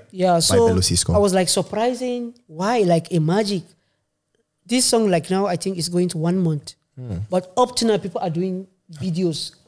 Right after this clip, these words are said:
Speaker 1: posting. And
Speaker 2: How many
Speaker 1: posting.
Speaker 2: views on, how many views on YouTube right now?
Speaker 1: I think two hundred and eighty-eight. Something in two weeks.
Speaker 2: K?
Speaker 1: Yeah, two hundred thousand and eighty-eight.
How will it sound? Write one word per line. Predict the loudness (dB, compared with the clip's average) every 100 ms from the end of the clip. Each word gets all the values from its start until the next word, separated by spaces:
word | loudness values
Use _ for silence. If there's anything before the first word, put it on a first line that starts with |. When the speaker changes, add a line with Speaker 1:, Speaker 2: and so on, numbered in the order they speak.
| _
Speaker 1:
posting. | -4 -2 -4 -4
And | 2
Speaker 2:
How | 4
many | 6 4
Speaker 1:
posting. |
Speaker 2:
views | 6 4 4
on, | 4 2 2
how | 4
many | 6 4
views | 4 4 4
on | 4 2 0
YouTube | -6 -8 -4 -2
right | 0 0
now? | 0
Speaker 1:
I | -2
think | -4 -8
two | -6 -6
hundred | -4 -6 -8 -10 -16 _
and | -20 -20 _
eighty-eight. | -20 -20 -20 -14 -12 -12 -20 -20 _ _ _
Something | -20 -20 -20
in | -20
two | -10 -10
weeks. | -10 -16 _ _ _ _ _
Speaker 2:
K? | 0 2 0 -6 _ _ _ _
Speaker 1:
Yeah, | -14 -12 -12 -16 _
two | -16
hundred | -8 -6 -8 -10 _
thousand | -20 -20 -20 -20 -14
and | -14 -14
eighty-eight. | -20 -20 _ -20 -18 -18